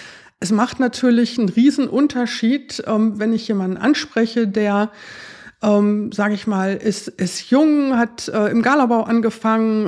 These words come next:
ähm, es ist Sommer, der will mit seiner Clique zum Konzert und die haben sich verabredet und, ähm, dann kommt der Chef, die Chefin vorbei und sagt, "Ey, sorry, ne? <laughs> Es muss fertig werden,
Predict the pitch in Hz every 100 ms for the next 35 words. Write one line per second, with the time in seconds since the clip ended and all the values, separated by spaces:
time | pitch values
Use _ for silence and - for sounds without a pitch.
0 | 85 202 202 - - 240 - 220 277 254
1 | 240 226 220 214 233 233 226 233 220 214
2 | - 262 262 247 - 233 226 220 220 -
3 | 262 254 247 226 208 208 226 226 - -
4 | 262 - 247 240 233 226 233 - - 226
5 | 226 214 202 - 214 208 220 220 220 220
6 | 208 214 226 220 208 - 247 240 214 233
7 | 226 226 226 202 208 202 214 208 - 220
8 | 208 208 185 185 190 214 - - 370 -
9 | 202 - 214 190 180 170 190 185 190 190
10 | 190